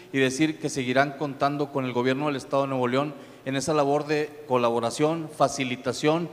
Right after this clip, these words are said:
porque los protagonistas y los actores son ustedes. A nosotros solamente nos toca encauzar las políticas públicas para que la ciencia, la tec-, la tecnología y la innovación lleguen a donde tienen que llegar, que es a las personas, el bienestar de nuestra comunidad.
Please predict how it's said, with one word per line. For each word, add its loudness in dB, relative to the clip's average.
porque -4
los -4
protagonistas -2
y -6
los -4
actores -4
son -2
ustedes. -2
A -2
nosotros -4
solamente -2
nos -8
toca -2
encauzar 0
las -6
políticas -4
públicas -2
para 0
que -2
la 0
ciencia, -4
la -6
tec-, -8
la -4
tecnología -4
y -2
la -6
innovación -2
lleguen 2
a -6
donde -2
tienen -6
que -2
llegar, 0
que 0
es -4
a 0
las -2
personas, -4
el -8
bienestar -4
de -2
nuestra -4
comunidad. -6